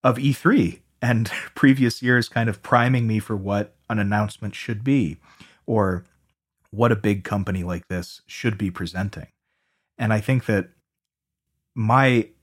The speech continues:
my view of it is not so foreign to a lot of people's views on it,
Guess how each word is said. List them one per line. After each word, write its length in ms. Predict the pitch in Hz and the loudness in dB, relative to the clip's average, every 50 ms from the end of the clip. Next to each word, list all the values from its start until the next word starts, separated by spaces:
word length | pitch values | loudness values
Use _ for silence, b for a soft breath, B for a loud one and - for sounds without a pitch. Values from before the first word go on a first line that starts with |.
| _ - | _ -12
my 400 | 123 113 113 110 117 117 117 110 | -6 -2 0 0 2 2 2 0
view 280 | 95 107 113 120 123 | 0 2 2 2 2
of 120 | 120 98 98 | 2 0 0
it 140 | 95 92 | -2 -2
is 140 | 90 87 - | -4 -6 -6
not 320 | 92 92 90 87 85 - _ _ _ _ _ _ _ _ | -4 -2 -2 -2 -2 -4 _ _ _ _ _ _ _ _
so 260 | - - - 107 98 | -20 -14 -10 -10 -10
foreign 480 | 90 - - 107 120 117 110 101 90 87 | -10 -10 -8 -4 -2 -2 0 -2 -2 -6
to 160 | - - 92 | -8 -10 -10
a 40 | 87 | -8
lot 200 | 85 90 107 143 | -4 -2 -2 -2
of 100 | 135 - | -2 -4
people's 300 | - 92 87 87 85 - | -8 -10 -10 -10 -12 -10
views 320 | 82 85 82 80 78 - | -8 -6 -6 -6 -6 -6
on 160 | 82 78 78 78 | -6 -4 -4 -4
it, 160 | 76 73 | -6 -8